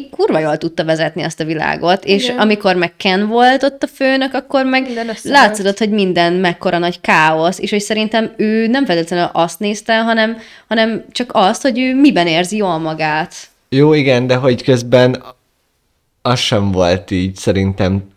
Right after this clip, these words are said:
Speaker 3: mármint, hogy nyilván ilyen nagyon habos-babos és minden csudi jó volt, ahogy, ö, elnök Barbie vezette a Barbie Landet, de hogy közben ugye így a film is azért, tehát így,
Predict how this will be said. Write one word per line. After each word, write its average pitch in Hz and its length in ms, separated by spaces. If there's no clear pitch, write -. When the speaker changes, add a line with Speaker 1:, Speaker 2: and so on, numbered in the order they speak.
Speaker 3:
mármint, 110 260
hogy 104 200
nyilván 101 460
ilyen 98 180
nagyon 101 300
habos-babos 95 640
és 95 200
minden 95 520
csudi 95 260
jó 90 200
volt, 90 300
ahogy, 95 380
ö, 92 260
elnök 95 380
Barbie 92 340
vezette 90 540
a 90 80
Barbie 90 340
Landet, 95 440
de 104 80
hogy 101 80
közben 104 280
ugye 104 140
így 101 160
a 98 40
film 110 280
is 110 100
azért, 95 280
tehát 98 160
így, 101 120